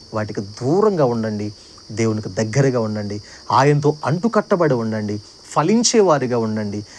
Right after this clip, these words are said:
ఈ భూమి మీద దీవించబడినటువంటి, ఆశీర్వదించబడినటువంటి వ్యక్తులుగా మీరు ఉండాలని ఆశపడుతూ ఈ మాటలు ముగిస్తున్నాను. దేవుడు మిమ్ములను, మీ కుటుంబములను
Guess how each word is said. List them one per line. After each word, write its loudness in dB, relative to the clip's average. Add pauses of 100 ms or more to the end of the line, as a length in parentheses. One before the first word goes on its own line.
(140)
ఈ 2
భూమి 6
మీద 4
దీవించబడినటువంటి, 2 (360)
ఆశీర్వదించబడినటువంటి 0 (340)
వ్యక్తులుగా -6
మీరు -6
ఉండాలని -2 (320)
ఆశపడుతూ 2 (300)
ఈ -4
మాటలు -4
ముగిస్తున్నాను. -4 (260)
దేవుడు 2 (280)
మిమ్ములను, 2 (200)
మీ -2
కుటుంబములను -4